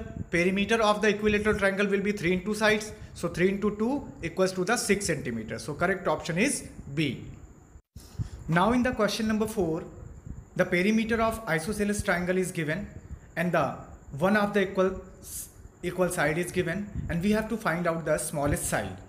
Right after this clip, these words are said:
So simply we have to write down the formula for the perimeter, that is given thirty centimeter, and one equal side is given twelve centimeter. As we know that formula is that P is equals to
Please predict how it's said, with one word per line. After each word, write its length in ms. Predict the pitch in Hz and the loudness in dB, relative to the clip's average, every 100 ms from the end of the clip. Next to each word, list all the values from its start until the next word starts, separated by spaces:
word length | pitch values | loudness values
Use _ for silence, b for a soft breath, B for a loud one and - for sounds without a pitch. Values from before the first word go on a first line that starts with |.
| B B B B - - - | B B B B -10 -10 -6
So 160 | - | 0
simply 400 | 220 214 202 226 | 2 4 2 2
we 140 | 226 208 | 2 2
have 240 | 185 180 | 2 2
to 260 | 180 185 - | -2 -2 -4
write 220 | 143 156 160 | 2 2 4
down 180 | 151 | 2
the 80 | 147 | 0
formula 400 | 139 151 170 202 | -2 -2 0 0
for 180 | 196 165 | 2 0
the 100 | 165 | -2
perimeter, 560 | 156 147 156 156 165 185 - - B B - | -2 -2 -2 -4 -4 -6 -8 -20 B B -2
that 240 | 151 156 | 2 2
is 80 | 170 | 0
given 220 | 175 185 | -2 0
thirty 280 | 180 147 170 | 2 0 0
centimeter, 640 | 175 170 170 170 - 180 - | -2 -2 -2 -4 -2 -4 -4
and 160 | 139 | -4
one 160 | 131 165 | 0 0
equal 240 | 156 175 | 0 -2
side 260 | 170 160 160 | 0 2 2
is 100 | 160 | 0
given 220 | 156 175 | -4 -4
twelve 240 | 170 123 - | -2 -2 -2
centimeter. 560 | 113 110 104 104 101 - B B | -6 -6 -6 -6 -10 -10 B B
As 240 | 160 185 | 2 4
we 100 | 190 | 4
know 120 | 208 208 | 4 4
that 300 | 185 180 - | 4 2 2
formula 420 | 160 156 170 190 | 0 2 4 4
is 140 | 180 180 | 4 4
that 360 | 156 170 - - - - - - - - - - | 2 2 -2 -8 -8 -10 -10 -12 -12 -20 -20 -2
P 200 | 196 208 | 4 6
is 100 | 208 | 6
equals 340 | 190 190 180 - | 2 2 0 2
to 280 | 175 185 | -4 -4